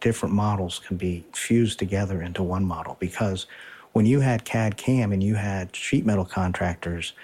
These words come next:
with their own proprietary software putting in their documents and cutting their sheet metal and building their ducts,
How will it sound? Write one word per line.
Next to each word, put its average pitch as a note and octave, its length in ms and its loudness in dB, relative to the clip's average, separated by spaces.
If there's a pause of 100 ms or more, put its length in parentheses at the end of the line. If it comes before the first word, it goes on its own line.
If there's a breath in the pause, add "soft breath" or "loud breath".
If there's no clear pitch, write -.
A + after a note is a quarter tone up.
(200 loud breath)
with F2+ 140 0
their F2 160 0
own A#2 140 4
proprietary A#2 680 0
software F2+ 800 -4 (400 loud breath)
putting A#2 380 4
in A#2 160 6
their A2 160 4
documents F#2+ 880 -2
and F#2 360 -4
cutting A2 380 2
their G2+ 200 2
sheet - 320 0
metal F2 400 -2 (180)
and F#2 160 0
building A2+ 300 4
their G2 120 2
ducts, G2 540 -2